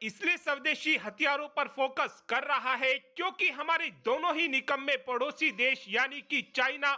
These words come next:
और भिखारिस्तान हमेशा ही भारत के ऊपर हमला करने का मौका देखते रहते हैं। ऐसे में अगर हम विदेशी हथियारों के ऊपर निर्भर रहते हैं तो ये हमको बचाकर चले जाएंगे और हम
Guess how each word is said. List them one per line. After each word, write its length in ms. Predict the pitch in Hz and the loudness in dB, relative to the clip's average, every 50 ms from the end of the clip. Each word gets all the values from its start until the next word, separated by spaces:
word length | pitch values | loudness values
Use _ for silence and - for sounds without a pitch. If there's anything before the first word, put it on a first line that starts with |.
| - - 226 | -2 -6 -4
और 160 | 208 208 185 160 | -4 -4 -4 -4
भिखारिस्तान 840 | 190 208 208 202 269 269 285 330 302 - - - 269 262 269 269 254 - _ _ - 226 | -6 -6 -2 0 2 0 0 0 -4 -8 -4 0 0 2 0 0 -4 -10 _ _ -2 -2
हमेशा 380 | 254 269 339 349 349 - 349 311 | 0 2 0 0 0 0 0 0
ही 160 | 302 330 320 214 - - | 0 -2 -6 -6 -6 -4
भारत 360 | 196 233 277 320 330 - _ - | -2 -2 -2 -2 -6 -8 _ -2
के 100 | 339 277 | -2 0
ऊपर 360 | 240 240 226 - 294 277 226 - - - | 0 -2 -4 -2 -2 -2 -2 -4 -8 -4
हमला 280 | 214 240 262 339 349 349 330 - | -2 -2 0 2 0 0 0 -2
करने 280 | 294 269 269 262 269 269 | -4 -4 -2 0 -2 -2
का 200 | 269 - 294 269 | 0 0 -2 0
मौका 420 | 247 254 254 247 247 - 302 285 214 - - _ _ - | 0 0 -4 -2 0 0 0 0 0 -2 -8 _ _ -6
देखते 400 | - 190 214 247 - - - 285 | -2 0 0 0 -2 -2 -2 0
रहते 320 | 277 269 247 254 254 - 285 254 | 2 2 0 -2 -2 0 0 0
हैं। 260 | 247 - 269 269 269 262 _ _ _ _ - | 2 2 0 0 0 -4 _ _ _ _ -2
ऐसे 300 | 240 269 262 - 349 349 | -2 -2 0 0 0 0
में 160 | 330 339 349 320 | 2 2 0 0
अगर 360 | - - 254 262 330 320 302 | 0 0 0 2 2 0 0
हम 220 | 247 262 320 311 233 156 - - | 0 -2 -4 -4 -4 -6 -10 -8
विदेशी 400 | 160 170 185 240 240 - 330 370 | -6 0 0 0 2 2 2 0
हथियारों 480 | 294 277 - - 285 277 294 294 320 330 | 0 0 -2 0 0 2 2 2 0 -2
के 140 | - 359 311 | 0 0 0
ऊपर 320 | 277 262 254 - 320 277 208 - - _ - | 0 -2 -2 0 0 0 0 -2 -10 _ -6
निर्भर 320 | 165 208 214 - 330 349 | -4 -4 0 0 0 0
रहते 380 | 339 311 269 233 - - 330 277 | 0 0 -2 -2 -2 -4 -2 -2
हैं 160 | 247 262 247 240 | 0 0 0 0
तो 160 | - - 339 330 262 - - - _ - | 0 0 2 2 2 0 -4 -16 _ 0
ये 180 | 175 269 320 320 | 2 2 2 2
हमको 380 | 247 262 277 277 - - 311 196 - - | 0 -4 -8 -6 0 0 0 0 0 0
बचाकर 440 | 151 156 - 226 240 269 - 349 - - | -2 0 2 2 0 0 0 -4 -4 -4
चले 260 | - 277 262 269 277 | -2 -2 0 0 0
जाएंगे 480 | 247 262 262 262 277 269 233 294 285 269 262 - - - | 2 0 0 0 -2 -2 0 0 0 0 0 -2 0 2
और 180 | 240 262 254 | 2 2 2
हम 300 | - 220 277 311 269 - | 0 0 -2 -2 -2 -4